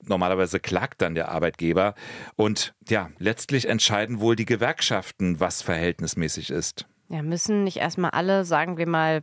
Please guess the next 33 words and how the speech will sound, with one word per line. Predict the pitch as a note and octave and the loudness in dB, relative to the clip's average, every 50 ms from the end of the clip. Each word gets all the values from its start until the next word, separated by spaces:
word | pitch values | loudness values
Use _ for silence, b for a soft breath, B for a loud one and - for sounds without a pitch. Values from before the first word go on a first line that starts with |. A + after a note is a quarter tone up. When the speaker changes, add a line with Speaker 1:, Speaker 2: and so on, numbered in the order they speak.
| - _ | -4 _
Speaker 2:
Verständigungsmöglichkeiten | - - - E3+ D3+ - - - E3 F3 A#3 C4+ C4 C4+ A#3+ B3 B3 B3 A#3+ - - A3+ A3 A3+ A#3+ - - A#3 A3 - - - - - G#3 F#3 G#3 - A3+ - - | -20 -6 -4 -2 -2 0 0 2 2 4 6 6 6 6 6 4 4 4 2 2 4 4 4 4 4 4 2 0 0 -2 -4 -10 -4 -2 0 0 0 -2 -4 0 2
ausgeschöpft | D#3+ F3+ A3+ - - - C#4 - - - C#4 - - - | 2 2 2 2 -2 -4 -4 -2 0 0 0 -2 -4 -2
werden, | - F#3 A3 B3 B3 G#3 | 2 2 2 4 2 0
bevor | G3+ - - - G#3+ G#3+ G#3+ | -2 -2 0 0 2 2 0
gestreikt | - G3 - - - G#3 - - - | -4 -8 -8 -6 -6 -8 -6 -4 -6
werden | G3 G#3 G#3 | -4 -4 -6
darf? | G3+ A#3+ - _ _ | -8 -10 -10 _ _
Speaker 1:
Ja, | - - - - F#2+ G2 F#2+ - _ - | -2 0 0 0 0 -2 -6 -12 _ -4
aber | - G2+ F#2+ G2 F#2 F2+ - - | -2 0 2 2 0 0 -2 -6
wann | G2+ F#2 F#2+ G2+ A#2 A#2 | -4 -2 0 0 0 -2
ist | A2+ A2 - | -4 -2 0
das | A#2 G2+ - | 0 0 2
der | A2 G2+ | 2 0
Fall? | G2 - C3 C3 A#2 F#2+ D#2 | 0 2 0 2 2 2 0
Speaker 2:
<laughs> | - A2 G#2+ | -2 -2 -2
Speaker 1:
Die | G#2+ G2 | 0 0
Gewerkschaften | A2 G2 G2+ A2 - - A2 - - A#2 | 2 2 2 0 -2 -4 -6 -6 -6 -4
können | - A2+ A2 | -2 0 0
ja | A2 G#2+ | 0 0
einfach | G#2+ G#2 G#2 | 0 -2 -2
sagen, | G2 - A#2+ A#2+ C#3+ D3 B2+ A2+ F#2+ F2 D#2+ D#2+ E2 | 0 2 2 2 2 0 -2 -4 -6 -8 -8 -6 -4
wir | F#2 E2+ - D#2 | -4 -4 -4 -2
haben | F2 G2+ G#2 A2+ A2 | -2 0 2 2 2
es | G2 - | 0 0
versucht, | - G#2 F#2 E2+ - A#2 C3 C#3 C3 A2 - - | 0 0 0 2 4 4 4 4 4 0 -2 -2
aber | - G2 F2 G#2+ G#2 G2+ G2+ B B B B B B B B - | -2 0 2 4 4 2 2 B B B B B B B B 0
die | A#2 G2+ | 2 4
böse | G#2+ B2+ B2 A#2+ B2+ A2 | 4 4 4 4 2 2
Bahn | A2 A2 A2 A2 A#2 B2+ B2+ C3 B2 A#2 - | 2 2 2 2 0 0 -2 -4 -4 -4 -2
ging | - C3+ F3+ F3 C3+ | 2 2 4 4 4
halt | G#2+ E2+ - - | 2 0 -2 -2
nicht. | E2 E2 G2 B2 - - B B B B B B B B B B B B | -2 0 0 0 -2 -4 B B B B B B B B B B B B
Und | - G2 G2+ G#2+ G2+ - - - | 0 0 2 0 -2 -6 -10 -14